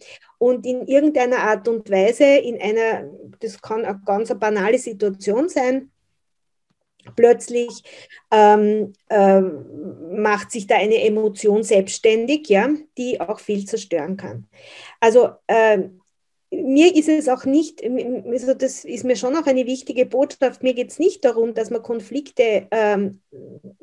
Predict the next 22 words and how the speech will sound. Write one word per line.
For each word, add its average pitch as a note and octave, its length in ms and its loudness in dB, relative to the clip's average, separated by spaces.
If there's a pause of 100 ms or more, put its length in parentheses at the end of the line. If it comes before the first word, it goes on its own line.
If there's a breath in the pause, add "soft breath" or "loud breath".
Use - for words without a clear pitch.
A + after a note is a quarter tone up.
(140)
irgendwie G#3+ 440 -6
negiert G#3 640 2
oder G#3 180 2
sagt, A3+ 340 -6
„Na G3 100 -2
ja, F#3+ 260 0
über G3+ 120 0
das F#3+ 240 -8
reden F#3 220 -2
wir C4 60 0
nicht“, C4+ 220 -2 (540 loud breath)
sondern B3+ 460 2 (220)
wir B3+ 200 2
haben C4+ 100 2
über A#3 220 2
Weihnachten C4 560 0
gesprochen C4 460 2
und A#3+ 140 -4
über A#3 140 -2
den A3+ 200 -4
Heiligen G3+ 360 -2
Abend B3+ 580 -6